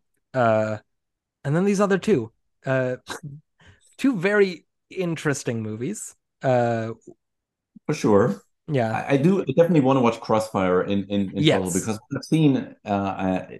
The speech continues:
Speaker 2: again, when we talked about Lightning and Shadows, I think this movie has a lot of
Speaker 1: Yeah.
Speaker 2: very, very interesting scenes, and it's, it's, oh, I, I don't know how to pronounce his name, Edward Dmytryk?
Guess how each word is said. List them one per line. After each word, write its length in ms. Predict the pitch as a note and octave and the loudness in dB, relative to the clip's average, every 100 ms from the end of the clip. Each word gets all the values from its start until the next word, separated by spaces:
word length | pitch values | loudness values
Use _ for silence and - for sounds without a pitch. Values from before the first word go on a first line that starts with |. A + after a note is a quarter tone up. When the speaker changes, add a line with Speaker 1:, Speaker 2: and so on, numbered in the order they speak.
| _ G2+ | _ -6
Speaker 2:
again, 300 | G2+ A2 G2 | 0 2 4
when 100 | G2 | 4
we 80 | F#2+ | 2
talked 220 | A#2+ B2 | 0 2
about 220 | G2+ F2 | 0 0
Lightning 380 | E2+ G2+ A#2 G2+ | -4 -2 -2 -2
and 80 | F#2 | -4
Shadows, 480 | F#2 F2+ G#2+ A#2+ | -4 0 0 0
I 120 | F#2+ F2+ | -6 -6
think 200 | F#2+ F#2 | -6 -4
this 180 | G2 F#2+ | -6 0
movie 360 | A#2 A2+ A2+ G#2 | 2 2 2 0
has 160 | F#2 | -2
a 60 | E2 | -4
lot 180 | E2+ A#2+ | 0 0
of 220 | A#2 - | 0 -4
Speaker 1:
Yeah. 680 | A2 A2 A2 G#2+ G#2+ G2 G2 G3 C#3+ | -4 -2 0 0 -2 -6 -10 -10 -4
Speaker 2:
very, 200 | B2 G#2 | -4 -2
very 140 | G#2 | -2
interesting 360 | G2+ G2+ A2 G2 | -2 -4 -6 -6
scenes, 420 | - F2+ F2 F2 | -2 0 0 0
and 140 | F#2+ | 0
it's, 180 | F#2 - | 0 0
it's, 320 | F#2+ F2+ - - | -4 -4 -8 -8
oh, 220 | F2 - | -6 -4
I, 40 | F#2 E2 | -6 -4
I 60 | F#2 | -4
don't 180 | G2+ F#2+ | -4 -2
know 80 | F#2+ | -2
how 80 | |
to 60 | E2+ | -4
pronounce 280 | F2+ F2 E2 | -4 -4 -4
his 140 | E2 | -4
name, 360 | F2 E2+ E2+ E2 | -4 -4 -6 -6
Edward 480 | F#2+ G2 F#2 F2 - - - _ - | -4 0 0 -2 -8 -16 -20 _ -4
Dmytryk? 420 | B3 F#3 - | -4 -2 -6